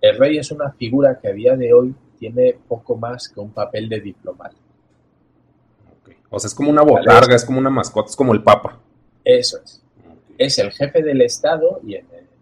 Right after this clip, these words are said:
Speaker 1: el caso de España es además el, el jefe militar del ejército y de las Fuerzas Armadas,
Speaker 2: Ajá.
Speaker 1: pero realmente ellos no toman decisiones, no sacan leyes, no aprueban decretos, no.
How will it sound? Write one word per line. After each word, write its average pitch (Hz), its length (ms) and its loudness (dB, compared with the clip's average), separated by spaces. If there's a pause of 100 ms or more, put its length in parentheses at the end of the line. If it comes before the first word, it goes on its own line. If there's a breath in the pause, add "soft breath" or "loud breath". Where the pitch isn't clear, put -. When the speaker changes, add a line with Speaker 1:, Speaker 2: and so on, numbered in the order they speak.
(100)
Speaker 1:
el - 80 -20 (100)
caso - 200 -20
de 113 40 -14
España 120 400 -10
es - 140 -18
además 107 380 -12
el, 98 140 -16
el - 320 -20
jefe - 220 -20
militar 104 600 -8
del 95 160 -20 (160)
ejército - 760 4
y 113 60 -4
de 101 100 -10
las - 160 -20
Fuerzas - 380 -16
Armadas, 147 520 -6 (320)
Speaker 2:
Ajá. 92 240 -20
Speaker 1:
pero 117 180 2
realmente 147 460 0
ellos 143 260 -10
no 131 140 0
toman 127 380 -6
decisiones, - 800 -20 (600)
no 113 180 -6
sacan 104 420 -10
leyes, 120 600 -6
no 107 200 -4
aprueban 104 560 -4
decretos, 117 800 -8
no. 107 220 -8